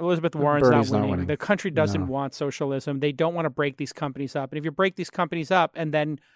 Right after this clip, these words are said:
Speaker 1: China wins the day, is that what we really want as Americans? I mean, I know that there's a problem in terms of competition. I think those companies need to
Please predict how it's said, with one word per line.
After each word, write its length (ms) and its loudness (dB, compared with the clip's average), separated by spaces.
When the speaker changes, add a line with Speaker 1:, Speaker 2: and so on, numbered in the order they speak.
Speaker 1:
China 360 2
wins 280 0
the 120 6
day, 380 2
is 120 -4
that 140 6
what 140 2
we 80 -2
really 240 0
want 260 0
as 120 -4
Americans? 640 -4
I 80 -2
mean, 140 -2
I 100 -2
know 220 4
that 140 2
there's 180 2
a 60 -4
problem 440 0
in 140 -6
terms 280 -4
of 80 -14
competition. 720 -6
I 60 0
think 180 -2
those 180 2
companies 380 -2
need 160 -4
to 180 -8